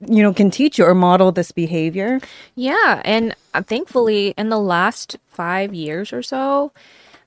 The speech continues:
Speaker 2: I've been surrounded by, thankfully, like, so many wise older people, and couples are settling into themselves and their careers and having families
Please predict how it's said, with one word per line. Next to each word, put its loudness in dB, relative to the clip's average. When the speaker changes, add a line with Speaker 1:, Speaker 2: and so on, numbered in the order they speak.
Speaker 2:
I've -2
been -2
surrounded -4
by, -2
thankfully, -4
like, -6
so -4
many -2
wise -6
older -4
people, -8
and -4
couples -8
are -4
settling -4
into -4
themselves -4
and -8
their -6
careers -2
and -14
having -14
families -4